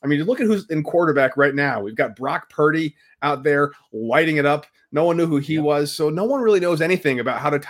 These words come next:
Speaker 1: acquire talent and acquisition. So, uh, maybe I'm being biased here, but I feel like Belichick gets a bad rap for that.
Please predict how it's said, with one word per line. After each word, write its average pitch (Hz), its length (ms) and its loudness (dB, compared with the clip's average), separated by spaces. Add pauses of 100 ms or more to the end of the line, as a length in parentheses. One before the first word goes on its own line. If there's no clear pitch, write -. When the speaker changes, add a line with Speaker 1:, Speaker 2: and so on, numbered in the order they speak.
(100)
Speaker 1:
acquire 131 540 -4
talent 135 360 -4
and 127 60 -10
acquisition. 120 540 -8
So, 123 300 -6 (260)
uh, 123 300 2
maybe 196 320 4
I'm 185 120 -2
being 165 240 -4
biased 151 480 -4
here, 160 200 0
but 147 100 -4
I 143 60 -2
feel - 100 -4
like 151 140 0
Belichick 151 340 2
gets 127 140 -4
a 117 40 -8
bad 120 220 0
rap 107 260 -6
for 104 100 -16
that. 85 160 -6